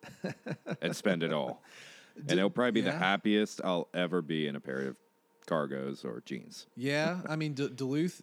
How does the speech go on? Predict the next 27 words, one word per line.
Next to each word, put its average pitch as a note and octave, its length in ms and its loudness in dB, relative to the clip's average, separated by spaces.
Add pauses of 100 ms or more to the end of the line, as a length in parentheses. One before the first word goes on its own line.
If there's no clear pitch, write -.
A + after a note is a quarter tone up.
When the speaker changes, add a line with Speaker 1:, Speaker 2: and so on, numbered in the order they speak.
Speaker 1:
Duluth C#3 380 0
is D3+ 160 -2
great. C3 300 0
I D3 80 2
have D#3 100 2
a D#3+ 40 -2
couple D3+ 300 -4
things B2+ 320 -6
from, B2 280 -10
from B2+ 260 -10
Duluth, A2+ 520 -4
and, A2+ 240 -6 (480)
you - 60 -2
know, F#3 60 4
I F3+ 100 6
mean, G#3 120 4
I A3 100 4
buy G3+ 300 4
Patagonia B2+ 760 0
stuff. B2 440 -2
Like, B2 120 -2
a A#2+ 40 -8
lot C3 180 2
of B2 120 -4
my B2 220 -2
Speaker 2:
Mm-hmm. A2+ 180 -4
Speaker 1:
just, - 260 -2